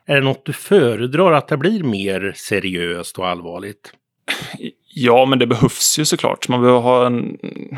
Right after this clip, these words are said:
Speaker 2: ja, men, lite tempo och inställning. Det, det behövs i mitten av veckan på träningar och sådär. Sen är det klart att,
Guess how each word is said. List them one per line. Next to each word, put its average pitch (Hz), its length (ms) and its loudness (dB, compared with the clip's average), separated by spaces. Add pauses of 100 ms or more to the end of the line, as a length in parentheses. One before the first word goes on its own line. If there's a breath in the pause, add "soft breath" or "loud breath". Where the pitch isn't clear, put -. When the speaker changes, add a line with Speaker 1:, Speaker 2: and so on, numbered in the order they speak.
(1400 loud breath)
Speaker 2:
ja, - 160 -6
men, 123 240 -2
lite 123 460 -4 (360)
tempo 113 500 0
och 120 100 2
inställning. 117 520 -2
Det, 117 140 4
det 117 100 4
behövs 127 440 2
i 127 200 0
mitten 104 600 -6
av - 320 -4
veckan 113 520 -8
på - 100 -8
träningar 107 400 -2
och 117 60 -8
sådär. 107 200 -4
Sen 113 320 -6
är 113 140 -2
det 117 80 0
klart 113 220 0
att, - 280 -12